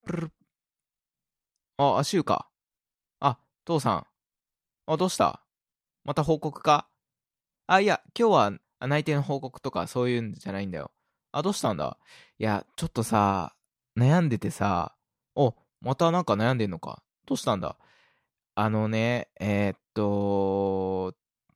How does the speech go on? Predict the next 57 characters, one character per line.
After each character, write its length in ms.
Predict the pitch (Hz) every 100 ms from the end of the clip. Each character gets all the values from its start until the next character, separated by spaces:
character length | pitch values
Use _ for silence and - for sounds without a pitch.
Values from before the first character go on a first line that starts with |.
| -
ほ 120 | 123
ら、 80 | 120
今、 240 | 123 117 101
ラ 160 | - 117
イ 60 | 131
ン 80 |
で 100 | 135
ち 80 | 123
ょ 20 |
っ 20 | 131
と 120 | 101
送 180 | 104 117
っ 20 |
た 160 | - 113
ん 40 |
だ 120 | 95
け 80 | 92
ど、 120 | 87
見 140 | 107 127
て 100 | 113
ほ 160 | 101
し 120 | 98
い 40 | 104
ん 40 |
だ 80 | 78
よ、 80 | 57
こ 140 | -
れ。 200 | 71 - _ _ _ _ _ _ _ _ -
ん？ 200 | 156 254 _ _ _ _
あ 380 | 135 127 117 95
あ。 20 | - _ _ _ _ _ _ _ _
ポ 140 | - 190
ン 140 | 196
ポ 220 | - 175
コ 200 | - 170
ラ 180 | 160 156
ク 140 | -
ー 260 | 165 160 156
ン 40 | 147
商 320 | - 147 113
事。 280 | - 80 - _ _ _ _ _ -
お 280 | 135 113 98
う。 60 | - _ _ _ _ _
こ 120 | 156
の 80 | 156
会 160 | 160
社 100 | 143
が 100 | 139
ど 60 | 139
う 40 |
し 60 | 143
た 120 | 107
ん 40 | 76
だ？ 180 | 65 - _ _ _ -
こ 120 | -
こ 140 | 147
さ、 440 | 147 156 113 98